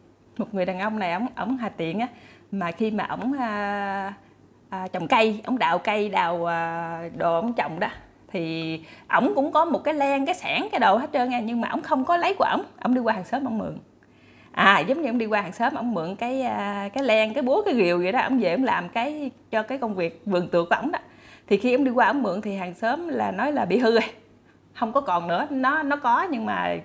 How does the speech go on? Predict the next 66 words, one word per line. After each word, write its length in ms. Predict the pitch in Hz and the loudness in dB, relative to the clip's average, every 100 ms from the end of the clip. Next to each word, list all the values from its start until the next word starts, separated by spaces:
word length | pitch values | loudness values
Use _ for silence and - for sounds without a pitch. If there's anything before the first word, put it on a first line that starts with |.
| - - 165 | -12 -14 -6
thời 140 | 196 180 | -4 0
gian 240 | 214 214 | 0 -2
sử 240 | - - | -6 -2
dụng 180 | 214 202 | 0 2
lâu 140 | 220 226 | 2 2
nó 80 | |
hư 140 | 233 220 | 2 0
rồi. 120 | 202 - - _ _ - - _ | 0 -4 -20 _ _ -20 -20 _
Cái 100 | 285 | 0
ông 140 | 247 202 | 2 2
này 140 | 185 | 0
mới 120 | 277 | 0
nói: 220 | 294 339 | 2 2
"Hư 200 | 269 247 | 4 4
đâu 100 | 226 | 4
hư 200 | 240 240 | 4 4
hả? 100 | 247 | 2
Tao 100 | 311 | 2
mới 160 | 269 381 | 0 0
thấy 160 | 349 359 | 0 0
mày 120 | 226 | 0
làm 280 | 190 190 190 | 2 2 2
mà 80 | |
hư 140 | 214 233 | 0 2
gì?" 280 | 311 208 - - - - | 2 0 -2 -18 -18 -6
Thì 120 | 202 | -2
hàng 180 | 190 190 | -2 2
xóm 180 | 269 370 | 2 4
người 80 | |
ta 60 | 247 | 2
biết, 320 | 240 427 - | 2 0 -2
người 180 | 233 214 | -4 0
ta 100 | 226 | 2
không 140 | 247 | 2
có 60 | 359 | 2
cho 100 | 240 | 2
ổng 140 | 370 | 4
mượn 220 | 240 190 277 | 6 6 6
á. 120 | 349 - _ | 2 -2 _
Người, 200 | 190 202 | -8 -4
người 260 | 196 196 202 | -2 -2 2
ta 140 | 240 | 2
nói 260 | 240 247 392 | 4 2 2
là 100 | 277 | 2
hư 140 | 226 | 2
chứ 140 | 233 339 | 0 0
người 80 | 233 | 0
ta 120 | 240 | 0
không 140 | 254 | 0
cho 80 | 262 | 0
ổng 120 | 277 | 0
mượn. 180 | 175 180 - _ _ - - _ _ | -2 -4 -10 _ _ -20 -20 _ _
Thì, 280 | 233 208 208 | 2 2 2
ờ, 260 | 208 208 208 | 0 -2 -2
người 160 | 208 | -2
ta 80 | 233 | -2
cứ 120 | 302 | 0
nói 140 | 294 320 | 2 2
là 80 | |
hư 220 | 233 220 208 | 2 0 -4
à. 60 | - _ _ - | -10 _ _ -8
Cái 120 | - | -6
ổng 120 | 269 | -4
mới 80 | - | -4
nói: 260 | 147 143 - - _ _ _ _ | -4 -6 -8 -16 _ _ _ _
"À, 100 | _ | _